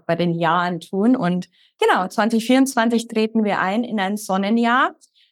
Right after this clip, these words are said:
Astrologisch sind wir noch nicht im Sonnenjahr, denn wie du vielleicht weißt, liebe Silja, beginnt es erst im, äh, am einundzwanzigsten März, wenn die Sonne in den Widder eintritt, dann beginnt eigentlich das astrologische Neujahr.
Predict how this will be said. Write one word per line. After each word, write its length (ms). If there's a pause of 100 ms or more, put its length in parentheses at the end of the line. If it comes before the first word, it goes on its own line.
(140)
Astrologisch 760
sind 460
wir 160
noch 300
nicht 400
im 200
Sonnenjahr, 680
denn 240
wie 100
du 100
vielleicht 420
weißt, 320
liebe 180
Silja, 400
beginnt 460
es 140
erst 420
im, 240
äh, 60
am 400
einundzwanzigsten 800
März, 420 (320)
wenn 220
die 200
Sonne 400
in 200
den 320
Widder 240
eintritt, 800
dann 140
beginnt 360
eigentlich 480
das 300
astrologische 800
Neujahr. 680